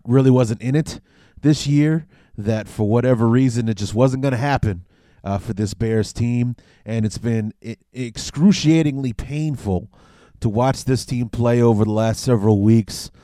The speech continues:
with the lack of effort that has been, you know, apparent, you know, just what we've been seeing on T V,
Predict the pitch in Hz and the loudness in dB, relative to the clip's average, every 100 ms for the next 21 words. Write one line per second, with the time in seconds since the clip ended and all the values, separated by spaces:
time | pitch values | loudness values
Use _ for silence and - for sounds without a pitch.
0 | _ _ _ - 113 - 113 104 120 117 | _ _ _ -4 -2 0 -4 -2 -2 -2
1 | 123 - 120 135 - 127 123 - - 120 | -4 -4 -6 -4 2 2 2 -4 -4 -2
2 | 113 95 117 110 104 101 95 - _ _ | -2 -2 -2 -2 -2 -6 -8 -14 _ _
3 | _ _ _ _ _ _ 113 113 107 107 | _ _ _ _ _ _ -6 -2 0 0
4 | 110 - 120 - 147 180 95 - - 113 | -2 -6 -8 -4 0 0 0 -4 -8 -4
5 | 110 101 107 110 117 127 147 151 147 131 | 0 2 2 0 -4 2 4 6 6 4
6 | 139 - 156 185 180 143 139 - 156 160 | 0 -2 -2 -2 -2 -2 -2 -4 -2 0
7 | 143 160 156 | 2 2 2